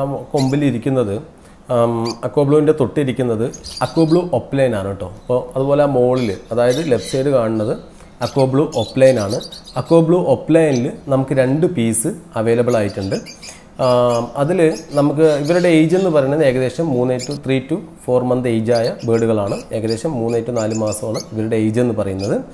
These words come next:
അക്വ ബ്ലൂ ഒപ്ലൈനിൽ രണ്ട് പീസാണ് അവൈലബിൾ ആയിരിക്കുന്നത്. ഇവർക്ക് ഡി എൻ എ അവൈലബിൾ അല്ല. Aqua Blue ഒപ്ലൈനിന് ഒരു പീസിന്, അതായത്, ആ, ഞാൻ വില പറയുന്ന ഒരു പീസിനാണ്, ഒരു പീസിന് രണ്ടായിരത്തി അഞ്ഞൂറ് രൂപയാണ് കേട്ടോ.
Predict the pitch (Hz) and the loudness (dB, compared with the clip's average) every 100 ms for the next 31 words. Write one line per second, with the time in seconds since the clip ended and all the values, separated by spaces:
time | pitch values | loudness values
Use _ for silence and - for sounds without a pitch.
0 | - - - 135 - 160 156 165 - 135 | -20 -20 -8 -6 2 4 4 2 2 2
1 | 127 135 254 156 123 127 123 110 120 113 | 0 0 -4 -2 -2 -2 -2 -4 -2 -2
2 | 101 104 101 101 98 107 123 - 151 151 | -2 -4 -2 -4 -4 -4 -6 -4 0 0
3 | 151 185 139 127 160 160 165 170 117 123 | 0 -2 0 4 4 4 6 4 4 2
4 | 123 120 90 95 - - - - - - | 4 2 0 -4 -6 -10 -20 -20 -20 -6
5 | 135 180 180 196 190 170 160 135 117 151 | -2 2 2 6 4 6 4 4 2 -2
6 | 233 - 160 196 170 - 139 143 143 139 | -6 -6 -2 0 -2 -2 0 2 0 0
7 | 110 98 123 131 143 262 - 139 131 131 | -2 -2 0 2 0 -4 0 2 2 2
8 | 139 139 135 135 135 139 131 131 120 120 | 2 4 4 4 2 2 0 0 -2 -2
9 | 151 110 110 247 - - - - 170 226 | 0 -2 -2 -4 -10 -20 -18 2 4 4
10 | - 139 151 151 151 110 143 - 131 143 | 4 6 6 4 2 2 -2 0 2 6
11 | 160 165 165 165 - 226 - - 127 135 | 6 6 4 2 -2 -8 -6 -2 2 4
12 | 143 156 120 98 98 95 92 90 | 2 2 0 -2 -2 -4 -6 -8